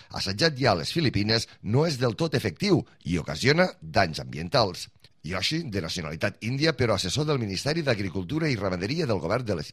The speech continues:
Illes Salomó, a Oceania, estudia la plaga des de l'any mil nou-cents vuitanta-vuit i no dubta en considerar-lo com una de les pitjors cent espècies invasores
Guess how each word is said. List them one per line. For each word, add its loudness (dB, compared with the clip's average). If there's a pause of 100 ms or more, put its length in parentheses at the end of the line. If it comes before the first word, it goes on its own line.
Illes -2
Salomó, -2
a -12
Oceania, 0 (180)
estudia 0
la 4
plaga 2
des -2
de 0
l'any 2
mil 0
nou-cents -2
vuitanta-vuit 2 (140)
i 2
no 2
dubta 0
en -2
considerar-lo 2 (180)
com -2
una 4
de 2
les -2
pitjors 2
cent 0
espècies -2
invasores -2